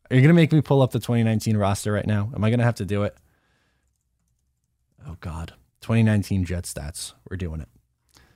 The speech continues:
Receiving y-, yards. Jamison Crowder, okay. That was, Jamison Crowder and Robbie Anderson was nice, but Demaryius Thomas,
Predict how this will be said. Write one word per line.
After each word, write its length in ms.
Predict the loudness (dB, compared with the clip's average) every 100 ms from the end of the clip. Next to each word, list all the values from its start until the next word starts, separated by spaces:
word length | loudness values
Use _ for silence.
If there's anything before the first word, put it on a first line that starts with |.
| _ _ _ _ _ _ _ _ _ _ _
Receiving 480 | 0 4 6 8 8
y-, 180 | 6 2
yards. 500 | 0 0 0 -4 -10 -14 -20 _ _ _ 0
Jamison 380 | 6 6 6
Crowder, 380 | 4 6 6 4
okay. 400 | 2 -2 -4 -6 0
That 120 | 2
was, 200 | 2 0
Jamison 440 | 2 4 4 4
Crowder 240 | 4 6 6
and 80 |
Robbie 260 | 6 6 6
Anderson 300 | 4 4 0
was 160 | 0 0
nice, 260 | -2 -2
but 280 | -4 -4 0
Demaryius 640 | 4 6 8 8 6 4
Thomas, 680 | 2 4 6 6 4 0 -12